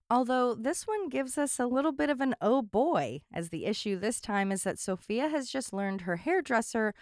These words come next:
also does Whoopi Goldberg's hair, hence the cringy responses from the audience.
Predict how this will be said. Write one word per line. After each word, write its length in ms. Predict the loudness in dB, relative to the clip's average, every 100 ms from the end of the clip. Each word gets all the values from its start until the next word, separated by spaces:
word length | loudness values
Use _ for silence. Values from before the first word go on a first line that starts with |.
| -20 -20 -20 -20 _
also 580 | 0 6 6 6 2 -2
does 280 | 2 0 0
Whoopi 280 | -4 -4 -2
Goldberg's 520 | 2 0 0 -8 -6
hair, 320 | -8 -8 -12 _ _
hence 280 | -2 -2 -2
the 140 | -4 -6
cringy 500 | -2 0 2 0 -2
responses 680 | -4 -6 -4 -4 -2 -6 -8
from 220 | -6 -4
the 120 | -4
audience. 640 | -2 -2 -4 -8 -12 -16